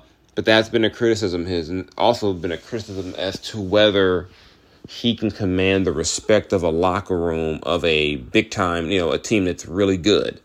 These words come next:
so to speak. And it doesn't say a lot in that regard if you get fired five games into a season to a, with a Laker team that has Kobe Bryant and Pau Gasol.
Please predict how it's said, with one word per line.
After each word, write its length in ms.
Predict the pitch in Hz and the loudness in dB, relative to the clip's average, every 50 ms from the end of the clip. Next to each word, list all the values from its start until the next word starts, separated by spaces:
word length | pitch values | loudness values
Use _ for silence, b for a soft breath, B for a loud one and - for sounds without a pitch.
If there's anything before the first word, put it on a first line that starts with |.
| _ _ _ _ | _ _ _ _
so 180 | - 92 85 | -2 -2 0
to 80 | 76 71 | 0 -2
speak. 400 | - - 85 73 58 - - - - | -4 -4 -4 -4 -4 -4 -8 -8 -4
And 540 | 80 90 92 90 85 85 85 82 80 - - b b b b b b b b b b b b b b b b b b b | -2 0 2 2 0 0 -2 -2 -4 -6 -10 b b b b b b b b b b b b b b b b b b b
it 160 | - 107 95 | 0 0 4
doesn't 340 | 87 110 110 110 101 107 104 | 6 6 6 8 6 2 -2
say 280 | - - - 110 107 101 | -2 2 4 6 8 8
a 80 | 98 | 8
lot 400 | 95 95 95 92 98 92 - - | 6 6 4 4 4 2 0 -2
in 140 | - 95 92 | -6 -4 -2
that 180 | 95 85 55 73 | -2 -2 -2 -2
regard 480 | 92 80 98 101 101 101 98 98 92 | -4 0 2 2 4 4 4 4 4
if 160 | 92 85 - | 2 0 0
you 80 | 95 98 | -4 -4
get 160 | 90 98 90 | -2 -2 -4
fired 380 | - - 110 95 87 87 87 85 | 2 2 2 4 4 2 0 -2
five 340 | - 98 95 90 92 90 85 | -2 -2 0 0 0 0 0
games 300 | 95 92 92 92 87 92 | 0 0 0 -2 -2 -4
into 280 | 92 87 - 104 73 | -8 -8 -8 -8 -6
a 60 | 78 | -6
season 380 | - - - 98 95 90 90 87 | -8 -4 -2 0 0 0 -2 -4
to 180 | - - 87 85 | -6 -4 -2 -2
a, 60 | 69 | 0
with 160 | 82 90 87 | 0 0 0
a 40 | 82 | 0
Laker 360 | 85 90 95 95 90 90 85 | 2 2 2 2 0 -2 -6
team 260 | - - 92 87 85 | -6 -4 -4 -4 -2
that 120 | 82 82 87 | -4 -4 -4
has 420 | 92 85 82 82 82 82 82 - | -2 -2 0 0 0 -2 -2 -6
Kobe 320 | - - 104 95 85 90 | -2 0 2 2 2 2
Bryant 500 | 90 80 90 92 90 87 87 87 80 64 | 0 0 0 0 0 0 -2 -2 -4 -4
and 100 | 73 78 | -6 -8
Pau 260 | 78 - 95 82 80 76 | -4 -2 -2 0 0 -2
Gasol. 520 | 67 76 - 95 92 76 67 64 60 - | -4 -4 0 0 0 0 0 -2 -6 -8